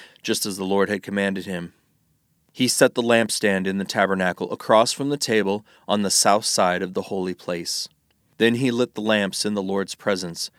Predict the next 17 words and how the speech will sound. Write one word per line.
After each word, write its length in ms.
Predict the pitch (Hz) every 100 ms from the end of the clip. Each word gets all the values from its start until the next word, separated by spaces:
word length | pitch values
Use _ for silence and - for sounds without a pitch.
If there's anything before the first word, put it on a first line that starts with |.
| _ _ _
just 240 | - 98 -
as 120 | 98
the 60 | 101
Lord 240 | 101 95
had 160 | 98 -
commanded 500 | 104 98 92 90 92
him. 260 | 82 82 _ _ _ _ - - -
He 160 | 135
also 260 | 131 127 127
placed 360 | - 131 -
the 60 | 139
gold 300 | 120 127 127
incense 540 | 127 123 - 120 107
altar 420 | - 113 - 101 95
in 160 | 95
the 80 | 101
tabernacle, 760 | - 101 95 90 87 - 90